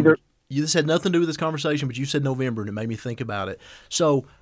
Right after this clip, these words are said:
Speaker 2: are you still thinking about doing Run to the Hills at any point,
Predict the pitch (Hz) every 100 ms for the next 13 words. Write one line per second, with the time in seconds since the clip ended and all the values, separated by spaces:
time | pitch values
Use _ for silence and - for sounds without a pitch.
0 | _ 135 143 180 - 180 160 - 170 165
1 | 151 139 139 147 151 147 143 135 147 147
2 | 123 143 156 151 123 127 139 139 143 170
3 | 196